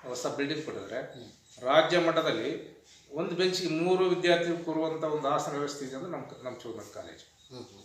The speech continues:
Speaker 1: ಯಾವ ಕಾರ್ಪೊರೇಟ್ ಕಾಲೇಜಲ್ಲೂ ಮೂರು ಕೂರುವಂಥ ವ್ಯವಸ್ಥೆ ಇಲ್ಲ. ಅಂಥದ್ರಲ್ಲಿ ಅದಕ್ಕೆಲ್ಲ ಕಾರಣ ಅಂದ್ರೆ ನಮ್ಮ ಎಸ್ ಪಿ ಸಿ ಅಧ್ಯಕ್ಷರು ಪರಮೇಶ್ವರನವರು ಮತ್ತು ಎಲ್ಲ ಸಮಿತಿಯವರು, ಗ್ರಾಮಸ್ಥರು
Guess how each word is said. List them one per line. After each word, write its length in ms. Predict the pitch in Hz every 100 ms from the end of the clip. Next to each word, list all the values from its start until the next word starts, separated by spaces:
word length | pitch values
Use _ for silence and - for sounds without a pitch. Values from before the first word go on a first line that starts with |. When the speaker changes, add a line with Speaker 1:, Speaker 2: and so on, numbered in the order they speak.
| - 127
Speaker 1:
ಯಾವ 220 | 135 135
ಕಾರ್ಪೊರೇಟ್ 560 | 139 147 147 147 147
ಕಾಲೇಜಲ್ಲೂ 480 | 147 143 143 143 151
ಮೂರು 440 | 147 139 139 139 123
ಕೂರುವಂಥ 480 | 123 - 127 123
ವ್ಯವಸ್ಥೆ 360 | 117 113 - 113
ಇಲ್ಲ. 180 | 113 107 - - - - - -
ಅಂಥದ್ರಲ್ಲಿ 500 | 160 170 165 170 165
ಅದಕ್ಕೆಲ್ಲ 400 | 156 156 180 214
ಕಾರಣ 300 | 202 185 185
ಅಂದ್ರೆ 220 | 202 208
ನಮ್ಮ 180 | 180 165
ಎಸ್ 160 | 151 156
ಪಿ 120 | 156
ಸಿ 460 | - 156 139 - - - - 135
ಅಧ್ಯಕ್ಷರು 680 | 135 151 151 147 135 - - - - - 143
ಪರಮೇಶ್ವರನವರು 480 | 139 139 135 131
ಮತ್ತು 300 | 143 135 - 131 127 - - _
ಎಲ್ಲ 180 | 127 139
ಸಮಿತಿಯವರು, 480 | 127 135 131 139 127
ಗ್ರಾಮಸ್ಥರು 840 | 113 123 127 - - 120 - -